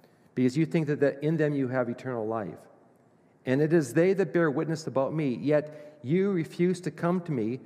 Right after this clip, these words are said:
that you might have life." So they were smart with the Scriptures,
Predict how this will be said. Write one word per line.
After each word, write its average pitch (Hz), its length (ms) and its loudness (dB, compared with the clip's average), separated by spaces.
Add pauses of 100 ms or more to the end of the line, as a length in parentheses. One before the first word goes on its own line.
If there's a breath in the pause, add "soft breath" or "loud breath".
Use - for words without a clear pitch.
(120)
that 123 120 -4
you 135 120 -4
might 127 200 -4
have 120 200 -6
life." - 420 -10 (960)
So 143 160 -2
they 151 160 4
were 143 80 4
smart 165 640 -2
with 123 140 -8
the 135 80 -2
Scriptures, - 640 -2